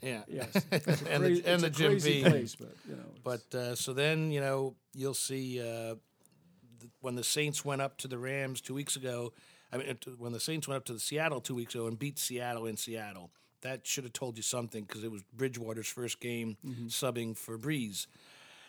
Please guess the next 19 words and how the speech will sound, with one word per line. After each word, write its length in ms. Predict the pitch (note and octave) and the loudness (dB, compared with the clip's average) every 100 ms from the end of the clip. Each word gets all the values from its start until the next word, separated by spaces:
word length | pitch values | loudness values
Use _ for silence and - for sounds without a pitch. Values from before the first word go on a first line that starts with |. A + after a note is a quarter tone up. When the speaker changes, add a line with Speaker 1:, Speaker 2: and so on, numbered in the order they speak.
| - _ - | -20 _ -6
Speaker 1:
Then, 500 | A#2+ A#2+ A#2+ A#2+ A#2 | -2 0 -2 -2 -4
uh, 280 | A2+ A2+ A2+ | -8 -8 -4
this, 340 | C3+ - - | -2 0 -2
uh, 360 | A#2+ A#2 A2+ A2+ | -6 -8 -8 -10
tomorrow 280 | - C#3 E3 | -2 4 4
night, 260 | B2+ A2+ G#2+ | 4 0 -4
the 80 | |
Rams 400 | A2 B2 E3+ E3 | -2 2 2 2
go 120 | B2+ A#2 | 0 -6
up 60 | |
to 60 | - | -2
Seattle. 460 | - A2+ G2+ F#2+ F#2 | -2 -4 -8 -10 -10
The 100 | G#2 | -6
Rams 360 | A2+ C3+ C#3 | -2 0 0
were 120 | C3 A#2+ | -2 -2
embarrassed 480 | A2+ A#2 B2+ B2+ | 0 2 2 0
by 120 | - B2+ | 0 0
the 80 | |
Bucs. 640 | A#2 G#2+ A2 - - - | 0 -4 -6 -2 0 0